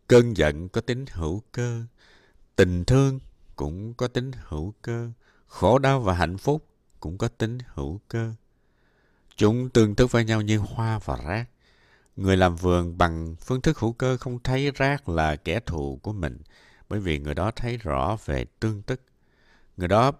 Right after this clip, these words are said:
biết rằng mình có thể dùng rác để làm phân bón cho cây và rác có thể được chuyển hóa thành hoa. Ông ta không có quan điểm dị nguyên, vì vậy ông ta bình an với hoa và cũng bình an với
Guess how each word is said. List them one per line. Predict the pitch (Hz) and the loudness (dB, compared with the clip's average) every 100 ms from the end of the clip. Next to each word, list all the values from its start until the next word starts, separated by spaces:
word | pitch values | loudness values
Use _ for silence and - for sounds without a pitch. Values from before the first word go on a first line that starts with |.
| _ | _
biết | 143 165 - | 0 2 2
rằng | 92 85 85 | 0 0 0
mình | 82 78 78 | -4 -6 -6
có | 117 | -4
thể | 113 | -4
dùng | 92 69 | -4 -6
rác | 87 120 123 | -6 -6 -6
để | 87 | -6
làm | 104 76 | -2 -4
phân | 69 113 110 | -4 -8 -4
bón | - 110 135 | 0 0 -2
cho | 117 - | -6 -6
cây | 120 117 113 | -6 -6 -6
và | - 69 | -2 -2
rác | 67 98 123 - - | 0 -2 -4 -10 -14
có | - | -8
thể | - 82 | -2 0
được | 76 - | -2 -6
chuyển | - 69 80 110 | -6 -6 -6 -8
hóa | - 110 123 | -6 -4 -6
thành | - 71 57 | -8 -10 -12
hoa. | - 107 107 107 _ _ _ _ _ _ _ _ | -12 -8 -8 -10 _ _ _ _ _ _ _ _
Ông | - 101 | -6 -2
ta | 101 104 104 | 2 4 4
không | - 104 | 2 -2
có | 98 | 0
quan | 107 110 98 | 0 0 -2
điểm | 71 98 | -6 -6
dị | 82 64 | -6 -8
nguyên, | 69 92 107 101 - - - - | -6 -6 -6 -8 -16 -20 -20 -6
vì | 92 | 2
vậy | 92 90 | 4 2
ông | 117 123 | 0 -4
ta | 135 | -6
bình | 117 90 85 | -2 -2 -4
an | - 123 127 127 | -8 -8 -8 -8
với | 139 | -10
hoa | 139 135 131 131 131 - | -8 -8 -8 -10 -16 -10
và | 78 76 73 67 - _ | -4 -2 -2 -4 -12 _
cũng | - 87 110 | -8 -6 -4
bình | 76 65 | -6 -6
an | - 113 113 113 - | -6 -6 -6 -10 -10
với | - 113 | -4 -4